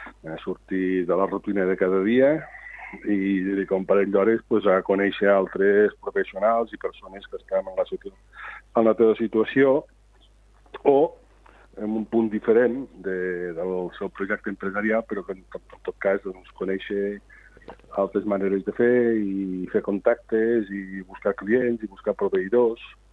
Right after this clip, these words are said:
eh? En fi, que és una trobada empresarial que, que el que busca és això, eh? Fer, fer xarxa i, sobretot, potenciar que els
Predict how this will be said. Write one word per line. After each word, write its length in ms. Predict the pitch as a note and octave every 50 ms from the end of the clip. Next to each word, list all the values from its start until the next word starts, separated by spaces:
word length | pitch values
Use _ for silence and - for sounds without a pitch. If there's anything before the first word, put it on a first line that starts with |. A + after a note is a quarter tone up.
| _ - - - _ _ - F#2
eh? 80 | G2
En 160 | G#2 - - - -
fi, 100 | F#2 - - - - - - - - - - - - - -
que 100 | - G#2
és 80 | F#2
una 140 | G#2 G#2 G2+
trobada 400 | - G2 G2+ G#2 G2+ G2 G2 G2+
empresarial 560 | G2+ G2+ G2+ G2 G#2 G2+ G#2 G#2+ G#2+ A2+ A2+
que, 160 | - G2 F#2+ F#2+ F#2+ F#2+ G2 F#2 F2+ F2+ - - - _ _ - - - - - - - - _ _ _ _
que 100 | _ -
el 80 | A#2 A2 -
que 80 | A2+ G#2+
busca 240 | A2 A#2 - - A#2+
és 80 | A2 A#2+ A2+
això, 300 | - - F2+ F2 F#2+ - - - - - -
eh? 160 | G2 G2+ A2 - -
Fer, 140 | - F2 -
fer 240 | - - - - -
xarxa 460 | - C3 B2+ B2 - - C3 C3 D#3 E3+ - - - - - - - - -
i, 400 | - F2 G2+ G#2 G#2+ A#2 C3 - - _ _ - -
sobretot, 480 | A2 G2 G2 G#2 - - G#2 A2 A#2 - - _ _
potenciar 600 | - G#2+ - G#2 G#2 G#2 - - - G#2 G2 G2+ G2+ -
que 80 | A#2+ A2
els 160 | G#2 G2+